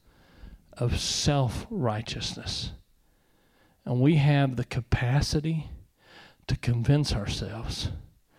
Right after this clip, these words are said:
that the broad way is really narrow and that the narrow way is really broad. Listen, there is no greater capacity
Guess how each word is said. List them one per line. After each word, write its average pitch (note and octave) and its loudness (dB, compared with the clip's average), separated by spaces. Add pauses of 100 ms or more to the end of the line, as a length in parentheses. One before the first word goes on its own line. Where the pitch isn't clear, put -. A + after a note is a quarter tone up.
(460)
that A#2+ -2
the A2 -4
broad B2+ 2
way A2+ 0
is G#2 -6
really G#2 -4
narrow G#2 -8 (1080)
and A#2 -4
that A2 -6
the A2 -6
narrow B2 2
way G#2 -2
is G2+ -10
really G#2+ -8
broad. - -10 (1600)
Listen, A#2 -2
there C3+ 6
is B2 2
no B2+ 4 (460)
greater C#3+ 2 (1400)
capacity A#2 0